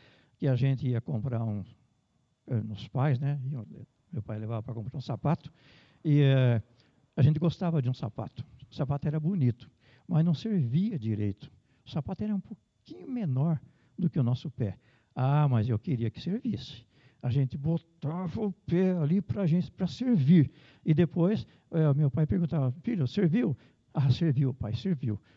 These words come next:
E eu sofria depois muito com aquele sapato, porque não serviu.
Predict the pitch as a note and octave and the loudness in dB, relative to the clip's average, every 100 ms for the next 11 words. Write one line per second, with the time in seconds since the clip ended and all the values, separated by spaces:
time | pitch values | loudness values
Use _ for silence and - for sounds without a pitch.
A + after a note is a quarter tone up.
0 | _ - D3 - D3 - D3+ D3 C3 B2 | _ 2 2 4 0 2 4 4 4 2
1 | - C#3 B2 C3 C3+ C#3+ D3 D3 C#3+ - | 2 0 2 6 8 10 10 10 8 6
2 | C3 C#3 A#2 D#3+ B2 - A#2 A2+ - - | 0 2 -2 2 0 0 -6 -6 -6 -4
3 | C3 D#3 B2+ C#3+ - C#4 F3 A#3+ A#3+ | -2 -2 -2 -2 -2 -2 0 2 0